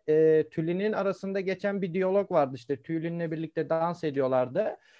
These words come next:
E, eğitim veriyordu, e, Semih Ateş'in, e, yakın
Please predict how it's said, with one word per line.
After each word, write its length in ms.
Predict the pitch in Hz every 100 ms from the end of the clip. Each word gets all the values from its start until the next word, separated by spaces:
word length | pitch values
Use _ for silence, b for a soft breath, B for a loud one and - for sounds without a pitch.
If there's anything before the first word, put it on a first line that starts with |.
| b -
E, 180 | 143 139 -
eğitim 520 | 151 147 147 180 180 -
veriyordu, 600 | 147 135 127 127 131 120
e, 300 | 131 123 123
Semih 360 | 120 139 139 139 -
Ateş'in, 460 | 143 143 - 147 - -
e, 380 | 127 123 123 - - _ - -
yakın 400 | 143 143 160